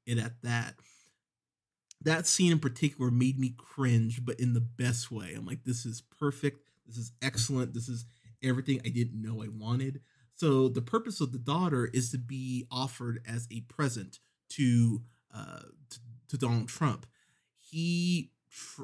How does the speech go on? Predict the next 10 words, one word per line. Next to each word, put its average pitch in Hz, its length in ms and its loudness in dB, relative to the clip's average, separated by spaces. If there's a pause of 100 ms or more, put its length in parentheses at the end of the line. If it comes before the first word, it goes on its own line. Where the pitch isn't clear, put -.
uh, 120 440 0
the, 101 300 -12
you've 143 200 0
seen 151 260 6
it 131 60 4
in 92 100 -6
the 110 60 -8
trailer, 117 540 -2 (220)
but 117 220 -4 (1200)
Borat 127 500 2